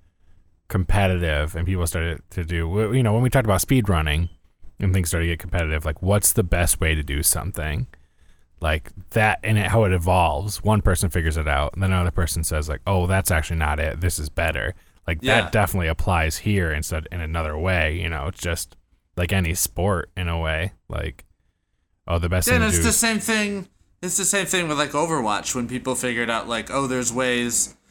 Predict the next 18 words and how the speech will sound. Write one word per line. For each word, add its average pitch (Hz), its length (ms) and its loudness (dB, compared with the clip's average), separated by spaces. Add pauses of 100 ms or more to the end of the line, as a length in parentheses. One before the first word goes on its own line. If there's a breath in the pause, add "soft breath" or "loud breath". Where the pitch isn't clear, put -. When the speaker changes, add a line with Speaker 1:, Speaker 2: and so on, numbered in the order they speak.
(160 soft breath)
Speaker 2:
there's 135 180 -2
ways 156 320 0
you 139 80 -6
can 131 180 -6
cancel 139 480 -2
your 117 300 -4
reload 120 520 -2
animation, 104 680 -4
so 104 540 -4
you're 120 120 -6
still 135 260 0
reloaded, 117 520 -2
but 110 160 -4
you 110 80 -8
don't 110 220 -4
have 107 180 -6
to 110 100 -8
wait 110 320 -6